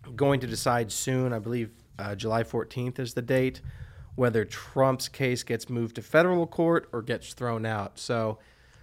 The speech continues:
potentially, I mean, I have zero faith in the, in the system, but it is possible that Trump's case gets thrown out here soon, and then,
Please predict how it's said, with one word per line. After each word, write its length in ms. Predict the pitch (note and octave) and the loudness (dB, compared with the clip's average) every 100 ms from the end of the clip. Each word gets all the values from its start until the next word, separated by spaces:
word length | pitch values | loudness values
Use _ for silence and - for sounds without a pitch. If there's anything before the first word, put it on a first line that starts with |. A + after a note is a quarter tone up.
| - - - - - | -20 -20 -20 -20 -6
potentially, 580 | B2+ F#3 G3+ - D3 A2 | 4 6 6 4 2 2
I 80 | |
mean, 160 | C#3 B2+ | 2 6
I 120 | C3 | 6
have 180 | C3 A2 | 6 4
zero 240 | A#2 A#2+ | 2 2
faith 360 | A2+ A#2+ A#2+ A#2 | 2 0 0 -2
in 160 | A2 G#2+ | -6 -6
the, 260 | G#2 G2 - | -6 -8 -8
in 80 | G#2 | -8
the 80 | |
system, 640 | G#2 C#3+ C3 - A2+ A2 G2 - _ _ _ _ - - | -2 0 0 0 -2 -2 -6 -14 _ _ _ _ -20 -14
but 540 | A2+ A#2+ E3 C3+ B2+ - - - - - | -10 10 10 10 6 -4 -20 -20 -6 0
it 100 | C3 | 2
is 120 | B2 | 2
possible 560 | - A#2+ A2+ C3 A#2+ G#2+ | 4 4 4 0 0 2
that 280 | G#2+ G2+ | 0 -2
Trump's 380 | - - A2+ G#2+ | -6 -2 -2 -2
case 300 | - A#2 A2 | -4 -2 -2
gets 220 | - G#2 | -6 -10
thrown 300 | - A#2 A2+ A2+ | -4 -2 0 0
out 360 | A2+ A2+ - _ - | 0 -2 -4 _ -12
here 240 | G#2+ A#2 | -4 -2
soon, 540 | - - C#3+ C#3 C#3 G#2+ | -2 2 4 4 2 0
and 200 | G#2+ G#2+ | -4 -4
then, 400 | G#2 G#2 G2+ | -2 -4 -6